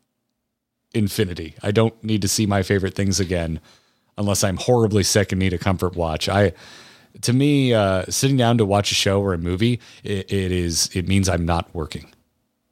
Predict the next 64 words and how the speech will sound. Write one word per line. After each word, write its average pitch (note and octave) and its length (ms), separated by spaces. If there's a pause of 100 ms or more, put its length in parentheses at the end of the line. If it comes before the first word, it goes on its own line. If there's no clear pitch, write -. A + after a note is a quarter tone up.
(100)
Uh, D#2 140
because F2 260
even D3 240
if D3+ 60
I'm B2+ 100
playing C3+ 280
a - 20
game A#2 220
for G#2+ 220
fun, D#3 520 (480)
I'm G#2+ 100
thinking B2+ 540
about A2+ 240
it G2+ 100
through A2+ 140
the G#2 80
lens F#2+ 400
of E2+ 420 (220)
talking F2+ 320
about E2 240
it D#2+ 100
on D#2 140
a D2 120
show, D#2+ 480
or C#2 280 (1160)
I'm F2 80
gonna D#2 300
show G2 240
up D#2+ 80
to F#2+ 120
a D2+ 40
stream F2+ 300
and D#2+ 100
be E2+ 80
like, E2 160
"Hey, B2+ 140
Cal, F#2 240
this G2 100
is - 60
what F#2 100
I F2 40
did F#2 100
with F2+ 100
my E2+ 80
week. F#2 160
I E2+ 60
played E2+ 280
this, F#2+ 280
and F2 100
this F2+ 160
is F2 80
how F2 140
I E2+ 40
think F2 140
it F2 60
stacks F#2 320
up G2 140
to F2 60
the E2 80
things F#2 280
I F2+ 80
know F2+ 120
we F2+ 140
like." F2+ 360